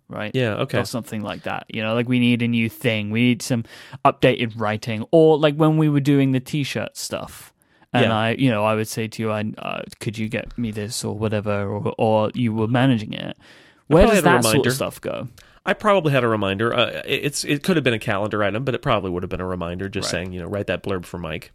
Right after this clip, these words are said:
Speaker 1: Cool. So it goes in reminders then. That, that was what I wanted to see, 'cause
Speaker 2: Probably.
Speaker 1: there's, there's a couple of different types of tasks, right? Especially, like, when you're looking at your system. You have the things that are,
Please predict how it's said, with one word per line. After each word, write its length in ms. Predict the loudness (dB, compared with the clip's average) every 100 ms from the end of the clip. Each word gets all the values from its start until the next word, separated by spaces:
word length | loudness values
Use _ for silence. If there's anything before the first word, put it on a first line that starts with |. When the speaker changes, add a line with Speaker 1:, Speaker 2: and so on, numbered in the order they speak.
| _
Speaker 1:
Cool. 240 | -4 -2 2
So 160 | 2
it 80 | 6
goes 240 | 8 8
in 100 | 6
reminders 520 | 4 4 2 0 -6 -8
then. 120 | 0
That, 160 | 4
that 140 | 6 4
was 100 | 4
what 120 | 2
I 20 |
wanted 220 | 4 4
to 40 | 6
see, 40 | 4 4
'cause 40 |
Speaker 2:
Probably. 160 | 6 6
Speaker 1:
there's, 140 | 6
there's 160 | 4 2
a 40 |
couple 300 | 2 0 4
of 140 | 2 4
different 300 | 0 0 -4
types 280 | -2 -2 -4
of 60 |
tasks, 540 | -4 -4 -4 -8 -12 -10
right? 240 | -10 -10 -14 -20 -12
Especially, 380 | -2 0 2 2
like, 200 | 2 0 -2
when 180 | 0 2
you're 100 | 2
looking 220 | -2 -2
at 60 |
your 160 | -2 -4
system. 380 | -4 -6 -4 -2
You 80 | 0
have 180 | 0
the 60 | -2
things 380 | 0 2 2 2
that 180 | 2 2
are, 380 | 2 2 2